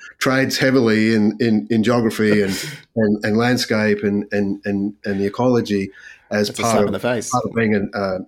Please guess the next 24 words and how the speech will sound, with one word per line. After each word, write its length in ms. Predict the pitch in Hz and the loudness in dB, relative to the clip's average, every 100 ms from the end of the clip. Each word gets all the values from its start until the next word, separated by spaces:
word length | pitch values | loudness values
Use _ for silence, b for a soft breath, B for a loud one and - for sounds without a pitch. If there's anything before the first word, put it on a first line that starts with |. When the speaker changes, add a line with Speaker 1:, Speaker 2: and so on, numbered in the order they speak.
| - B B B | -16 B B B
Speaker 1:
yeah, 180 | 196 | 2
it 40 | 120 | 4
was 160 | 127 | 2
basically, 380 | 127 123 113 104 | 2 -2 0 0
"You're, 180 | 113 123 | 2 2
you're 160 | 127 110 | 2 2
not 160 | 101 | 0
welcome 320 | 110 117 98 | 0 0 -2
here." 220 | 95 87 78 | -4 -6 -6
That's, 280 | - - - | -6 -6 -6
that 180 | 104 104 | -6 -6
was 140 | 95 | -6
the 80 | 101 | -6
message 540 | 95 92 92 - - _ | -6 -8 -8 -12 -14 _
we 140 | 101 95 | -8 -6
were 100 | 92 | -4
given. 300 | 110 98 95 | -4 -2 -4
I 60 | |
think 240 | - 107 101 | -4 -4 -2
there 100 | 104 | -2
was 140 | 104 | -2
this 120 | 104 | -4
kind 220 | - 110 | -4 -2
of 120 | 104 | -2